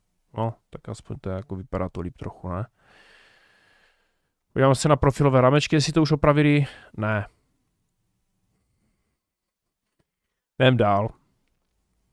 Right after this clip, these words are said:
Ale já jsem rád, jo, že odepsala, víš co?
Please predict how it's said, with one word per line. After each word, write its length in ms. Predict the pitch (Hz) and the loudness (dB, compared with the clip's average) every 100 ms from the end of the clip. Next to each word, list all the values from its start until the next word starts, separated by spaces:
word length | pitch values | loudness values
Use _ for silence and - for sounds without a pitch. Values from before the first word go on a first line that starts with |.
| _ _ _ _ _ - | _ _ _ _ _ 0
Ale 120 | 120 135 | 4 4
já 100 | 131 | 4
jsem 180 | 147 | 4
rád, 300 | 131 139 262 | 4 4 6
jo, 140 | 370 190 | 8 8
že 140 | 151 | 8
odepsala, 480 | 151 170 - 269 175 | 6 6 4 4 6
víš 160 | 160 - | 4 0
co? 320 | 311 156 | 2 2